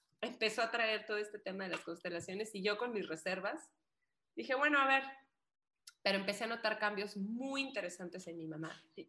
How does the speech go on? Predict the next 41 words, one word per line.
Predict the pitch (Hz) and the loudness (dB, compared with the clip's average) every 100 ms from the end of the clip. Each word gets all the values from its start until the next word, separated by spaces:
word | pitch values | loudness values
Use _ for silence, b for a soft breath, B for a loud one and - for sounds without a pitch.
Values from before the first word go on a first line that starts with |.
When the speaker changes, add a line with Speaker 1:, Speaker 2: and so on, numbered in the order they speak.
| - | 0
Speaker 2:
qué | |
Speaker 1:
Empecé | - 269 381 | 4 4 4
a | |
Speaker 2:
fue, | 415 311 | 6 6
qué | |
Speaker 1:
notar | 214 349 | 8 6
Speaker 2:
fue | 311 | 6
el | |
motivo, | 277 240 233 233 | 4 4 4 4
si | 220 | 2
puedes | 220 214 220 - | 4 4 4 0
compartir? | 208 202 - 190 - | 0 2 2 0 2
¿Cuál | 254 | 2
fue | 269 | 2
el | 262 | 0
motivo | 254 254 240 | 0 2 2
en | 240 | 4
que | 202 | 4
hizo | 196 214 | 2 0
que | 202 | 0
regresaras | 175 170 180 175 175 | 2 2 2 0 0
a | |
lo | 170 160 | 0 2
de | |
las | 160 | 4
constelaciones? | - - - 165 - - - - | 8 8 10 8 6 2 0 -2
Speaker 1:
<clears throat> | 190 160 - _ _ _ _ _ _ - - - - | -4 -4 -12 _ _ _ _ _ _ -18 -18 -20 -18
¿Sabes | - 247 262 | 0 2 2
qué? | - 214 | 0 4
Cuando | 214 202 | 4 4
escuché | 196 196 190 220 | 2 -2 0 2
a | 208 | 2
los | 226 | 2
maestros | 190 165 170 196 190 | 2 2 0 -4 -2
hablar, | 156 165 165 202 - _ _ _ _ _ _ _ _ _ _ _ _ _ _ _ _ _ _ _ _ _ _ _ _ - | 0 4 4 2 -4 _ _ _ _ _ _ _ _ _ _ _ _ _ _ _ _ _ _ _ _ _ _ _ _ -2
yo | 202 | 4
estuve | 339 330 339 | 4 4 2
haciendo | 302 302 226 247 | 2 2 -2 -2
por | 196 185 | -2 -2
muchos | 208 208 220 | -4 -6 -6
años | 196 190 202 - | -2 -2 -2 -6